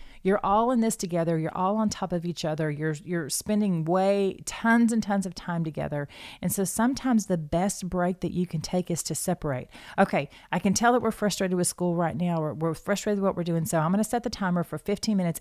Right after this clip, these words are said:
Everybody go be by yourselves for fifteen minutes. And when you come back, it's, they, they, they're gonna come back with a better attitude. We did that all the time. We had time set aside where everybody had to go. I'm an introvert, so that's <laughs> probably why.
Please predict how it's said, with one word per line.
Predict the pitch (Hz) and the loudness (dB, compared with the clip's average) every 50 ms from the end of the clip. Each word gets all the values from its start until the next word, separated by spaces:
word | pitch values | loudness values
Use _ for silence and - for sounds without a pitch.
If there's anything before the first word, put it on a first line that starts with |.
| - | -4
Everybody | 190 196 202 214 196 220 208 208 | 0 2 2 2 2 2 0 0
go | 175 185 175 175 175 170 - - - - - - | 0 2 2 2 2 0 -2 -6 -14 -20 -4 0
be | 190 196 | 0 2
by | 170 185 | 4 2
yourselves | 175 170 175 160 - 170 139 139 139 - | 2 2 0 -2 -2 -2 -4 -4 -6 -8
for | - 147 | -10 -12
fifteen | - - 160 - - 160 151 | -10 -8 -8 -8 -6 -8 -8
minutes. | 139 139 127 - - - - - - - _ - - - - - - - | -8 -8 -10 -12 -12 -10 -10 -10 -10 -12 _ -20 -20 -20 -20 -18 -6 -2
And | 180 180 175 180 175 160 | 2 2 2 2 2 0
when | 196 190 190 | 0 2 2
you | 185 170 | 0 0
come | - - - 226 208 190 | -4 -6 -4 -2 0 0
back, | 185 185 196 208 214 226 220 - - | 0 0 0 0 0 0 -2 -4 -6
it's, | 185 165 143 - - - - | -6 -6 -4 -6 -8 -8 -8
they, | 170 165 185 175 170 165 - - | -4 -2 0 0 0 -2 -6 -10
they, | 156 147 160 190 180 180 | -12 -6 -4 0 0 0
they're | 175 185 185 | 0 2 2
gonna | 180 220 214 202 | 2 2 2 2
come | - - 190 | 0 0 0
back | 180 175 170 - | 0 0 0 -2
with | 165 151 | -2 -2
a | 160 | -2
better | 151 156 151 160 | -2 -2 -2 -2
attitude. | 156 143 143 143 143 - - 143 143 160 | -4 -4 -6 -6 -6 -6 -8 -8 -6 -4
We | 196 208 | -4 -4
did | 190 214 214 202 175 | -2 -4 -4 -4 -4
that | 180 170 165 - - - | -4 -4 -4 -4 -6 -8
all | 180 185 175 180 180 180 185 | -6 -4 -2 0 0 -2 -2
the | 175 180 | -4 -6
time. | 175 - - 170 151 147 156 | -8 -8 -8 -6 -6 -4 -4
We | 165 170 | -6 -6
had | 160 - 185 165 - | -8 -8 -10 -10 -10
time | - - - 190 196 202 214 214 214 - - - - - - - - | -12 -12 -8 -6 -6 -4 -4 -4 -6 -8 -10 -16 -20 -20 -20 -20 -12
set | - - 214 202 214 | 0 4 4 6 6
aside | 208 - 208 175 175 175 | 4 4 2 2 2 4
where | 165 170 160 | 2 2 2
everybody | 180 185 196 208 202 202 | 2 2 2 2 2 2
had | 196 190 170 | 2 0 0
to | 170 | -2
go. | - - | -4 -4
I'm | - 160 165 | -2 0 0
an | 160 160 | 0 -2
introvert, | 101 151 143 - 143 135 151 139 143 | -2 -4 -4 -4 -6 -6 -6 -6 -6
so | - - 135 | -6 -8 -8
that's | 139 - - - | -8 -6 2 4
<laughs> | |
probably | - - - 185 190 175 202 175 180 175 | 4 6 8 8 8 8 8 6 4 4
why. | 156 156 151 | 2 2 0